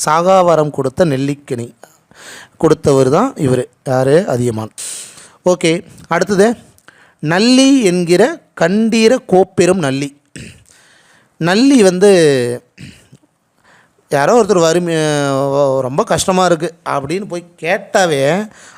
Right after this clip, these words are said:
அவன் இனிமேல் வந்து எனக்கு கஷ்டம் இருக்-, கஷ்டமே இல்லைங்கிற மாதிரி இவர் வந்து செல்வத்தை கொடுத்துருவாரு.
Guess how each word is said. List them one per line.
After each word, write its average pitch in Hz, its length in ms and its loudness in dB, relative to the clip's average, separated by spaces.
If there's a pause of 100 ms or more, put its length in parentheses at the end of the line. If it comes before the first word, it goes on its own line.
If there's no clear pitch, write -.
அவன் 175 320 0
இனிமேல் 190 420 2
வந்து 220 180 2
எனக்கு 208 180 0
கஷ்டம் 220 520 0
இருக்-, 190 520 -4
கஷ்டமே 220 580 0
இல்லைங்கிற 202 720 2
மாதிரி 277 400 0
இவர் 196 200 4
வந்து 175 500 2
செல்வத்தை 156 380 -2
கொடுத்துருவாரு. 117 380 -8